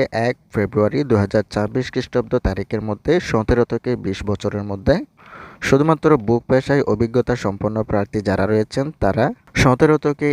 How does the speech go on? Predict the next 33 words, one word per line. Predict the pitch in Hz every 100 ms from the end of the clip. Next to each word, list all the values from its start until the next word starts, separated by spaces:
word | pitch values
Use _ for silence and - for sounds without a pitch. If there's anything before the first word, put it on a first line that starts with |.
| -
একুশ | 110 117 135 -
বছর | 123 - 123
বয়স | 101 98 101 110
পর্যন্ত | 107 110 117 135 -
আবেদন | 101 90 92 90
করতে | - 87 92 -
পারবেন। | 95 90 - - - - - -
Then | 147 -
শিক্ষাগত | - - - 101 98 95
যোগ্যতা, | 92 98 - - - - - 127
এসএসসি | 131 151 - 165 -
অথবা | 107 104 107
সমমান | - 113 113 104 107
পরীক্ষায় | 104 - 117 139 196 _ - - -
টু | 135 143 -
পয়েন্ট | 160 156 -
ফাইভ | 107 107
জিরো | 127 127 -
পেয়ে | 123 131 175
উত্তীর্ণ | 101 120 117 117
হতে | 117 123
হবে। | 123 123 180 - _ -
তবে | 127 110 -
আরও | 104
একটি | 131 - 110
কথা | 104 107
হচ্ছে, | 113 - 160 - 113
যারা | 113 120 135 - _
থ্রি | 135 147 156 143
পয়েন্টের | 147 147 143 151 127
বেশি | 104 98 -
পেয়েছেন | 104 98 - 131
অথবা | 143 - 104